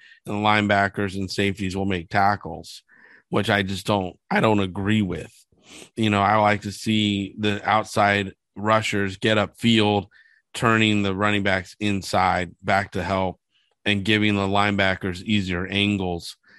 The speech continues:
to make tackles because they don't have to run as far to make the tackle. You know, a lot, a couple of the Scott runs last, yesterday,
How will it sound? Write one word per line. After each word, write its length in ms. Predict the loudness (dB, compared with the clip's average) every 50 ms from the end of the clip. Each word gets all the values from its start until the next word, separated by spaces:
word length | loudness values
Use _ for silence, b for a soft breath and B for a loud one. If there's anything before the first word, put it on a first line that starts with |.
| b b b
to 80 | -4 0
make 300 | 0 0 0 -2 -4 -4
tackles 640 | -2 0 2 2 0 -2 -6 -12 -12 -12 -12 -10
because 320 | -6 -6 -4 -2 -2 -2 0
they 80 | 0
don't 100 | -2 0
have 120 | -2 -4 -4
to 60 | -4
run 240 | -2 0 0 0 0
as 120 | -2 -4
far 240 | -4 -2 -2 -2 -2
to 80 | -2 -4
make 240 | -4 -4 -4 -6
the 80 | -10 -10
tackle. 500 | -4 -2 -2 -2 -2 -6 -12 -18 -20 _ b b b b b b b b b b
You 100 | -2 -2
know, 200 | 0 0 0 0
a 20 |
lot, 240 | 0 0 0 0 0
a 60 | -2
couple 340 | 0 0 0 2 2 0 0
of 80 | 0
the 80 | -2 -6
Scott 380 | -6 -4 0 0 2 2 0 0
runs 320 | -2 -2 -2 -2 -4 -2
last, 380 | 0 2 2 2 0 -2 -4 -2
yesterday, 640 | -2 -2 -2 -2 -4 -4 -2 -2 -2 -2 -4 -6